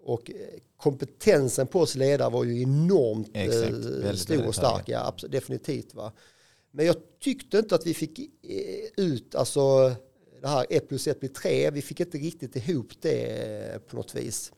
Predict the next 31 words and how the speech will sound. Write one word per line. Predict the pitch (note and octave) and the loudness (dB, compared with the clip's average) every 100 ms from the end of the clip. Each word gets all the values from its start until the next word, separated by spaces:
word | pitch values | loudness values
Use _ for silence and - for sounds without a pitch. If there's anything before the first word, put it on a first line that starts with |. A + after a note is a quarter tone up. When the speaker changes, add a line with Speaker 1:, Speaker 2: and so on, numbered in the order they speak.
| _ _ _ _ _ _ _ - - | _ _ _ _ _ _ _ -20 -2
Speaker 1:
Och | C#3+ C#3 - | 2 2 2
efter | D3+ E3 | 0 2
ett | D3 | 0
år | D#3+ | 0
så | C3 | 0
lämnade | C3 C#3+ C#3+ C3 C#3 | 2 2 2 2 4
jag | B2+ B2 | 4 2
då, | B2+ A#2+ | 0 0
och | |
så | - C3 B2+ - - | -2 -2 -4 -8 -12
gick | B2+ C3+ | -10 -2
jag | C3+ | 2
ner | C#3+ C3 | 4 2
då | C3+ B2+ | 4 2
ett | C#3+ B2 - | 2 -2 -4
år | C#3+ B2+ A#2 - - | -6 -4 -6 -12 -10
till | A#2+ A2+ | -6 -4
division | A#2 C3 A#2 C#3+ | -4 -4 -8 -2
ett | E3 F3 | -2 -2
och | C#3 | -2
Ängelholm, | C3+ D3+ F3+ G3+ G3 - _ _ - | 0 2 2 0 -4 -14 _ _ -8
som | C3+ | -6
kanske | - D3 - | 2 2 2
är, | D#3 E3+ C#3 B2 - _ _ _ _ _ _ - | 0 4 4 4 -2 _ _ _ _ _ _ -2
när | |
jag | C3 C3+ | -2 -2
tittar | A#2+ A#2+ | -4 -6
tillbaka | C3 C#3+ A#2 B2 - | 0 0 0 -4 -8
på | B2 | -10
min | A#2 | -8
tränarkarriär, | - C3+ B2 A#2+ A#2 A2 | -4 -2 -4 -6 -6 -6